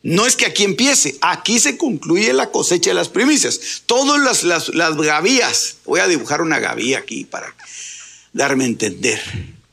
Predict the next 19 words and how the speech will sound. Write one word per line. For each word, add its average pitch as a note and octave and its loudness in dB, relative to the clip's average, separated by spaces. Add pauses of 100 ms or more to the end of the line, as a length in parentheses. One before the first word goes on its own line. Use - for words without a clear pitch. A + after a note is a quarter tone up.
(840)
que D3+ 2
se, D3 0 (100)
que D#3+ 0
fueron A#3 2
presentadas G#3+ 2
a D3 2
Él B2 -2 (1400)
como F#3 2
primicias, F#3 2
aquí E3+ 0
se D#3+ 2
dejan C#3 -4
de A2+ -8
presentar. A2+ -6 (3250)
Y E3+ 4
entonces F3+ 2
empieza D#3+ 0 (460)
la C3+ 0
cosecha. E3+ 2